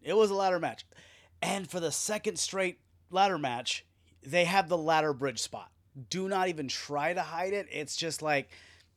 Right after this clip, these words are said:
"Yep, this is where we set up the ladder bridge." And who took the bump on it? And I thought they died.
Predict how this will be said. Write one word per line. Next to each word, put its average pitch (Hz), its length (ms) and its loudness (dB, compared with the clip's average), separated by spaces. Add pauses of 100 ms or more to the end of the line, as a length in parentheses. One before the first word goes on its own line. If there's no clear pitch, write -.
(140)
"Yep, 160 340 4
this 143 140 -2
is 156 80 -6
where 180 100 0
we 170 120 -2
set 165 140 -2
up 156 120 -4
the 151 60 -4
ladder 107 220 -4
bridge." 87 420 -20 (640)
And 165 300 -2
who 139 300 -4
took 233 220 -2
the 190 100 2
bump 151 360 0
on 147 160 2
it? 127 120 -6
And 120 80 -4
I 135 80 -2
thought 170 260 0
they 139 120 -2
died. 104 680 -14